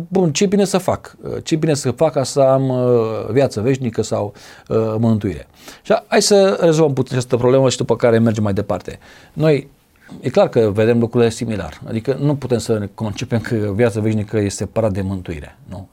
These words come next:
nu, nu, nu, nu putem. Și Biblia în sine nu ne dă voie să facem o, această distincție definitivă. Pentru că, uh, Iisus spune, „Cine crede în mine are viața”,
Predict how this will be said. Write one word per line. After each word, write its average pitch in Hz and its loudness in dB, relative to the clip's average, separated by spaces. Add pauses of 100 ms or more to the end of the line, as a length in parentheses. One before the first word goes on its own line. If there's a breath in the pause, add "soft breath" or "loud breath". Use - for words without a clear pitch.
(160)
nu, 113 0
nu, 117 0
nu, 117 2
nu 113 -2
putem. 104 -6 (480 loud breath)
Și 151 0 (420)
Biblia 170 4 (560)
în 226 4
sine 190 2
nu 139 2
ne 131 4
dă 113 2
voie 113 2
să - -6
facem 110 0
o, 104 -2
această 107 -4
distincție 104 -4
definitivă. 98 -6 (400 loud breath)
Pentru 139 -4
că, 143 0 (260)
uh, 156 -4
Iisus 143 0
spune, 139 0
„Cine 131 -2
crede 123 2
în 120 4
mine 117 4
are 107 2
viața”, 110 0